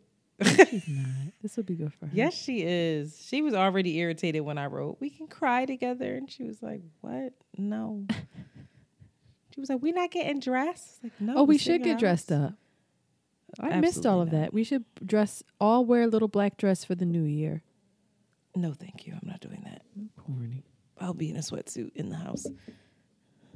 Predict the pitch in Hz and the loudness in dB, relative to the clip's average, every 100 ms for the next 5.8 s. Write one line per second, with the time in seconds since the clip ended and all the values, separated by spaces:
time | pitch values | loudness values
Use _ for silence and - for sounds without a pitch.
0 | - - 208 240 202 - - - 220 220 | 4 8 8 6 -2 -2 -10 0 4 4
1 | 156 - - - - - 285 285 277 - | 4 -6 -18 -18 -12 -4 0 0 -2 0
2 | 269 240 - - 294 311 311 277 233 302 | -2 -2 -8 -4 0 2 2 0 -4 -6
3 | _ _ _ _ _ - 220 233 226 220 | _ _ _ _ _ -2 2 2 2 -2
4 | 214 196 185 196 214 226 226 233 233 240 | -4 -8 -6 -4 -4 -6 -6 -4 -4 -6
5 | 277 - 190 175 160 - 165 | -8 -8 -8 -6 -8 -6 -6